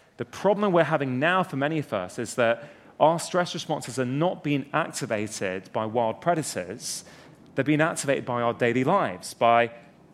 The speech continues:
our email inbox, by the three social media channels we're trying to keep up to date with, by the fact that we might have elderly parents to look after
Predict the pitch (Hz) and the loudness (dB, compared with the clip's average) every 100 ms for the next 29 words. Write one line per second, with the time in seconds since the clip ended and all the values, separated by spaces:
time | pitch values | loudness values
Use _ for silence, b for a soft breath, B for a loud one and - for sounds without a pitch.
0 | - 117 110 123 123 147 190 127 98 - | -6 -4 0 0 2 2 2 0 -2 -4
1 | - - - 127 117 120 139 135 - 127 | -10 -12 -4 -2 -2 -4 -4 -2 -2 -2
2 | 120 175 196 175 156 123 117 123 123 110 | -2 -2 0 0 -2 -4 -6 -8 -8 -8
3 | - 113 120 - - 107 101 104 98 92 | -6 -4 -4 -4 -4 -4 -2 -2 -4 -4
4 | - B B B - 131 127 127 - - | -10 B B B 2 6 6 4 0 -6
5 | 143 147 151 143 147 156 147 147 - - | 0 0 0 0 2 2 2 -2 -4 0
6 | 147 151 151 165 165 220 233 214 185 - | 2 2 2 0 0 -2 -2 -2 -4 -4
7 | 139 - 214 - - 120 139 | -4 0 -2 -2 2 4 4